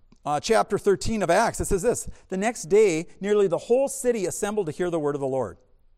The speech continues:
But when the Jews saw the crowds, because it's just filled with pagans, they had heard that, uh, the first week when Paul spoke there, they came back,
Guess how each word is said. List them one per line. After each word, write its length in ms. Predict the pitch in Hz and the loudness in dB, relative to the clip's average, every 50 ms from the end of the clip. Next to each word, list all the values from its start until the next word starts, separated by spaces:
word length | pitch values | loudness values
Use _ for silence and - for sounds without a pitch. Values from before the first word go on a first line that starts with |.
| _ _ _ _ _ _ _ _ - _ _ _ | _ _ _ _ _ _ _ _ -20 _ _ _
But 120 | - 202 220 | 0 2 2
when 140 | 220 220 208 | 4 2 2
the 60 | 196 | 0
Jews 320 | 143 127 190 262 302 240 | -2 -2 -4 -4 -4 -2
saw 200 | - - 226 196 | 0 2 2 2
the 100 | 170 160 | 2 0
crowds, 460 | - - - 214 220 214 170 131 117 | -2 -2 0 2 4 4 2 2 -2
because 180 | - 185 180 165 | -6 -10 -10 -10
it's 80 | 147 202 | -10 -10
just 160 | 240 - - | -12 -12 -10
filled 300 | - 269 269 254 220 160 | -4 0 2 2 2 0
with 100 | - - | -4 -8
pagans, 400 | - 190 202 190 151 117 113 110 | -8 -6 -6 -6 -6 -8 -10 -10
they 80 | 143 | -8
had 100 | 151 147 | -8 -6
heard 180 | 127 190 196 170 | -4 -4 -4 -4
that, 120 | 180 175 | -4 -6
uh, 100 | 160 151 | -6 -8
the 60 | 143 135 | -10 -8
first 300 | - 233 226 208 - 185 | -6 -4 -6 -4 -6 -8
week 180 | 165 135 - | -10 -10 -10
when 80 | 151 131 | -12 -12
Paul 220 | - 151 139 135 | -8 -6 -8 -8
spoke 260 | - - - 147 - | -8 -8 -10 -10 -8
there, 140 | - 180 170 | -8 -8 -8
they 100 | 170 170 | -8 -8
came 220 | - 196 190 180 170 | -6 -6 -8 -6 -4
back, 240 | 185 196 175 - | -4 -4 -4 -6